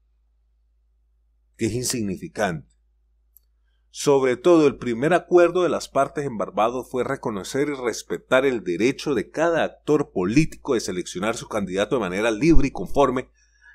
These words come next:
a su mecanismo internos, según lo establecido en la Constitución Nacional y las leyes. Aparte de no cumplir el acuerdo, se pasa a la Constitución por donde quieren porque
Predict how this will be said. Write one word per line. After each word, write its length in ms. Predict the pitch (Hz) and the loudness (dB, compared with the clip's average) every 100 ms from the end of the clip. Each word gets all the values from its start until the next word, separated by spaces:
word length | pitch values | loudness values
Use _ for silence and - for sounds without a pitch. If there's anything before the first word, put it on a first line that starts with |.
| _ | _
a 120 | - 92 | -10 -6
su 320 | 107 95 - _ _ _ - | -6 -8 -12 _ _ _ -4
mecanismo 880 | 117 117 107 139 147 117 127 127 _ - | -4 -2 0 2 2 0 -6 -8 _ -8
internos, 920 | 117 101 - 143 120 90 - - _ _ _ _ _ _ _ _ _ _ _ _ _ _ _ - _ _ | -6 -4 0 0 -2 -8 -14 -20 _ _ _ _ _ _ _ _ _ _ _ _ _ _ _ -20 _ _
según 500 | - - 95 90 135 | -16 -6 -4 0 0
lo 80 | 117 | 0
establecido 460 | - 85 80 120 | -2 -6 -4 -2
en 20 | 104 | -2
la 100 | - | -4
Constitución 540 | - 82 82 82 98 | -12 -18 -14 -6 -4
Nacional 400 | 87 - 85 110 | -4 -6 -2 -2
y 80 | 92 | -4
las 120 | 67 | -10
leyes. 440 | 67 - - - _ _ _ _ _ _ _ _ _ _ _ _ | -14 -18 -20 -20 _ _ _ _ _ _ _ _ _ _ _ _
Aparte 760 | - 87 - 175 190 190 190 160 | -6 -6 0 6 6 6 8 8
de 100 | 113 | 6
no 160 | 139 | 4
cumplir 340 | 156 - 151 151 | 4 6 8 6
el 120 | 135 | 6
acuerdo, 400 | - 165 160 156 | 6 6 8 6
se 120 | 135 | 4
pasa 280 | - 139 147 | 4 4 6
a 20 | |
la 120 | 135 | 4
Constitución 600 | 117 110 120 - 95 131 | 2 -2 -6 -8 2 2
por 140 | 135 117 | 4 0
donde 240 | 107 101 | 2 -2
quieren 300 | - 135 143 | 0 2 2
porque 400 | 131 101 101 95 | 0 -4 -8 -8